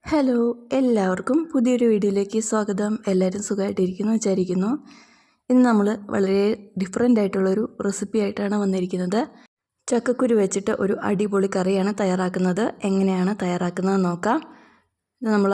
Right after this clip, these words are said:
ആവശ്യമുള്ളത്രയും ചക്കക്കുരു എടുത്തതിന് ശേഷം അത് ആദ്യമേ ഒന്ന് വേവിച്ചെടുക്കാം. ഇത് ചക്കക്കുരു എല്ലാം മുങ്ങിക്കിടക്കുന്ന പോലെ കുറച്ച് വെള്ളം ചേർത്ത്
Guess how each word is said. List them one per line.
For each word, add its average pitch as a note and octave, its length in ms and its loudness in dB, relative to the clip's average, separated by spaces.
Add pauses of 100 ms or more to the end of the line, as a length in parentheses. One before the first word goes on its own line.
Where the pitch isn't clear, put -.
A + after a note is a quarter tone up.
(100)
ആവശ്യമുള്ളത്രയും F#3 640 0
ചക്കക്കുരു F#3+ 480 0
എടുത്തതിന് F#3 340 0
ശേഷം F#3 440 -2
അത് F#3 220 -2 (120)
ആദ്യമേ F#3+ 340 2
ഒന്ന് G3+ 200 2 (100)
വേവിച്ചെടുക്കാം. F#3+ 680 0 (680)
ഇത് G3 140 -2 (360)
ചക്കക്കുരു G3+ 420 0
എല്ലാം G3+ 280 2
മുങ്ങിക്കിടക്കുന്ന G#3 640 0
പോലെ F#3+ 220 0
കുറച്ച് G3 320 -4
വെള്ളം G3 300 0
ചേർത്ത് F#3 400 -2